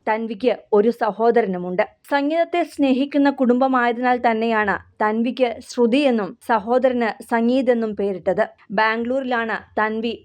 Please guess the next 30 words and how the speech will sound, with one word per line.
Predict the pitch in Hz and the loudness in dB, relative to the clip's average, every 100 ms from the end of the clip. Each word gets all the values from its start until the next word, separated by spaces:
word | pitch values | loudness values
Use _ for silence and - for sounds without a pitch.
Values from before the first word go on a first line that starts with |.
| _ | _
വളർന്നതും | 220 214 226 233 226 - - | 0 0 0 0 0 -4 -2
പഠിച്ചതുമെല്ലാം. | 214 208 262 208 180 175 - - _ | 0 2 0 0 -4 -4 -6 -6 _
ഇന്ദിരാനഗർ | 277 277 311 330 330 311 302 285 214 | 2 4 6 4 2 2 2 2 2
ജ്യോതി | 247 247 285 | 4 4 2
നിവാസ് | 285 277 269 - | 0 0 -2 0
കോളേജിൽ | 247 247 247 247 262 | 4 4 4 2 -2
നിന്ന് | 247 233 220 - | 0 -2 -2 -2
പി | 240 247 | 0 2
യു | 277 | 2
സിക്ക് | 277 247 247 240 | 0 -4 0 2
ശേഷം | 233 - 202 - _ - | 2 0 -4 -6 _ 2
ന്യൂ | 277 330 359 | 4 4 2
ഹൊറൈസൺ | 277 262 277 311 302 | 2 2 2 0 2
കോളേജിൽ | 277 262 254 262 254 | 2 4 4 2 -2
നിന്നും | 240 233 233 - 208 | -2 -2 -6 -14 0
ബി | 247 | 2
ബി | 254 294 311 | 4 4 4
എം | 294 | 2
പഠനം | 277 262 254 247 | 0 0 -4 -2
പൂർത്തിയാക്കിയ | 247 233 240 254 247 247 | 2 2 2 2 2 0
തൻവി | 240 226 220 214 - - _ - | 0 0 -2 -6 -8 -12 _ -18
ശേഷം | - 233 233 233 262 247 208 | 0 4 4 4 -4 -6 -4
ഡ്യുചെ | 233 247 285 294 | -2 0 2 2
ബാങ്ക്, | 247 233 240 - - _ | 2 -2 -4 -14 -20 _
എച്ച് | 254 254 | -2 2
എസ് | 330 285 | -2 2
ബി | 302 294 | 0 2
സി | 294 247 | 0 2
ബാങ്ക് | 240 226 - | 2 -2 -2
എന്നിവിടങ്ങളിൽ | 233 233 247 240 233 220 | 2 4 4 4 4 2